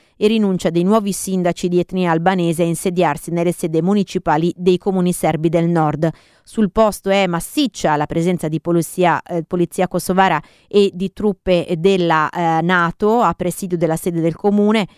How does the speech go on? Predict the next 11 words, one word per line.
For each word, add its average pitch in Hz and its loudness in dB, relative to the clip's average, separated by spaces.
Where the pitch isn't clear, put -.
che - -2
è - 2
stato - -4
isolato 180 0
da 170 -4
recinzioni 175 -2
da 175 2
una 175 0
barriera 170 0
di 180 -4
filo 170 0